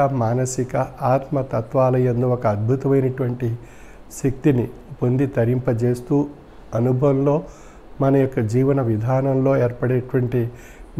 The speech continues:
మార్పులను సంస్కరిస్తూ ఉన్నతంగా మన యొక్క జీవన ఆశయాన్ని, మన యొక్క జీవిత లక్ష్యాన్ని పొంది ధరింపజేసుకోవడానికి ఒక అద్భుతమైనటువంటి,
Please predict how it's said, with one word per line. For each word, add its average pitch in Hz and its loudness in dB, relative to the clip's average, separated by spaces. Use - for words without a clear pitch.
మార్పులను 139 4
సంస్కరిస్తూ 127 -2
ఉన్నతంగా 143 2
మన 131 2
యొక్క 127 -4
జీవన 143 4
ఆశయాన్ని, 131 2
మన 135 2
యొక్క 131 -4
జీవిత 151 4
లక్ష్యాన్ని 127 0
పొంది 139 2
ధరింపజేసుకోవడానికి 123 -2
ఒక 120 -2
అద్భుతమైనటువంటి, 127 0